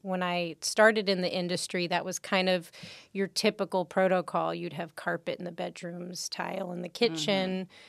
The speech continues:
Speaker 1: maybe wood in the living room
Speaker 2: Yeah.
Speaker 1: or dining room. So now it's really more of a unifying, um, decision. What kind of flooring can I have throughout? Um, but yeah,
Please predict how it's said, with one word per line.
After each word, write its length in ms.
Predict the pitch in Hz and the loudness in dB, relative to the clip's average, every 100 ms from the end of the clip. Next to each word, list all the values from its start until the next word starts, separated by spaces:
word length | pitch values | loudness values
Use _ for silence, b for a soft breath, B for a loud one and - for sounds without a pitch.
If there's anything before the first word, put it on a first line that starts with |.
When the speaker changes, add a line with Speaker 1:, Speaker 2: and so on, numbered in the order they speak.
| B B | B B
Speaker 1:
maybe 240 | 180 196 | -6 -6
wood 460 | 185 185 190 185 180 | -4 -2 0 0 -2
in 140 | 175 | -2
the 260 | 175 175 175 - _ _ _ 220 | -2 -2 -4 -8 _ _ _ 2
living 360 | 226 220 208 | 4 6 6
room 420 | 202 202 196 190 | 6 6 4 4
Speaker 2:
Yeah. 40 | 180 | 2
Speaker 1:
or 160 | 170 160 | 0 2
dining 360 | 180 170 170 | 2 4 2
room. 220 | 170 165 160 | 0 -2 0
So 340 | 190 175 170 B B B B | 2 4 2 B B B B
now 640 | 190 208 208 202 196 196 - _ - | 4 8 8 8 6 2 -4 _ -6
it's 240 | 185 180 | -6 -2
really 320 | 190 190 185 | 0 2 2
more 240 | 180 180 180 | 2 2 0
of 100 | 160 | 0
a 80 | |
unifying, 1040 | 170 170 175 170 - 165 170 170 185 185 - - _ - | -2 -2 -2 -2 -2 -2 -2 -4 -6 -8 -10 -12 _ -8
um, 320 | 175 196 202 | -4 -4 -4
decision. 680 | 196 - 190 165 160 160 - - | -2 0 0 0 -2 -4 -10 -8
What 240 | 185 196 - | -2 -2 0
kind 160 | 202 | -4
of 80 | 180 | -4
flooring 400 | - 175 175 175 | -4 -4 -2 -4
can 140 | - | -4
I 100 | 165 | -4
have 320 | 160 175 - - - | -4 -6 -6 -12 -18
throughout? 440 | - 175 - - - _ _ B B B B B | -12 -8 -4 -6 -8 _ _ B B B B B
Um, 540 | 180 180 170 170 175 - | 2 2 2 0 -4 0
but 140 | 247 254 | 2 8
yeah, 180 | 320 | 10